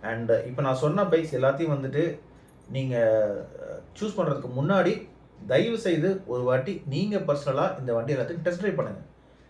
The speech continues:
டெஸ்ட் டிரைவ் பண்ணி பார்த்து உங்களுக்கு எது சாட்டிஸ்ஃபையிங்கா இருக்கோ அந்த பைக்கை நீங்க சூஸ் பண்ணுங்க. And அந்த பைக்கை நீங்க வாங்கிட்டீங்களா அப்படிங்கிறதையும் கமெண்ட் செக்ஷன்ல மென்ஷன் பண்ணுங்க.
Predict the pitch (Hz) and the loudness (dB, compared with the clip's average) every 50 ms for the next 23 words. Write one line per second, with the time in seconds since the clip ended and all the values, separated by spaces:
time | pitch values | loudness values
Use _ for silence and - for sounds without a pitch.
0 | - - - - - 131 131 135 - 202 196 180 156 147 - 135 127 123 - 196 | -20 -20 -8 -2 0 0 0 2 0 0 0 0 0 0 2 2 2 2 2 -2
1 | - - - 113 123 143 160 175 151 147 156 151 143 127 127 - - 131 127 123 | -4 -4 -6 -8 -4 -2 -2 -2 -2 -2 -2 0 0 0 0 0 -2 -2 -2 -2
2 | 123 113 101 - - 151 165 - - - - - 113 113 117 110 120 131 131 123 | 0 0 0 0 0 -2 -2 -2 -4 -8 -16 -16 -12 -8 -6 -2 -2 -2 -2 -4
3 | 123 117 - - 127 - - 123 113 117 135 190 - - - - - - - - | -6 -8 -10 -10 -12 -8 -8 -6 -4 -2 -2 -4 -4 -6 -10 -18 -20 -20 -20 -16
4 | - - 110 113 117 113 110 104 123 139 151 175 160 151 127 113 117 135 175 180 | -10 -8 -4 -2 -2 -2 0 2 2 2 2 2 0 0 0 0 0 0 0 0
5 | 170 165 160 165 160 147 151 147 139 135 139 160 151 139 135 135 147 143 - 135 | 0 0 2 2 2 2 2 0 0 0 0 -2 -2 -2 -2 -2 -2 -4 -4 -4
6 | 120 117 - - 135 123 113 113 117 151 185 180 | -6 -6 -6 -6 -6 -6 -6 -4 -4 -4 -4 -6